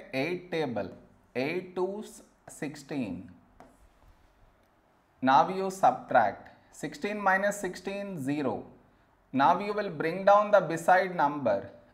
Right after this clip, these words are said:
that is one down. This is where the mistake happens, and the mistake is this. Here we have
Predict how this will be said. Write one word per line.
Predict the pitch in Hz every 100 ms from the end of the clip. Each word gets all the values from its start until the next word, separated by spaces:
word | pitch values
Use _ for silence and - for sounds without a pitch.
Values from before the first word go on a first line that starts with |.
| _ 123
that | 131 147
is | 170 180 - - -
one | 123 135 175 175 - _ 120
down. | 117 113 95 90 - - _ _ _ _ _ _ _ -
This | 123 147 156
is | 202 202
where | 190 190 202 208 - -
the | 139 151
mistake | 156 151 - 180 190 185
happens, | - 147 143 120 92 76 - - _ _ _ _ _ _ _ _ _ -
and | 127 156 170
the |
mistake | 170 156 156 190 190 185
is | 190 190 190 - _ -
this. | 117 117 - - - - _ _ _ _ _ _ _ _ -
Here | - 165 202
we | 214 220
have | 214 190 202 202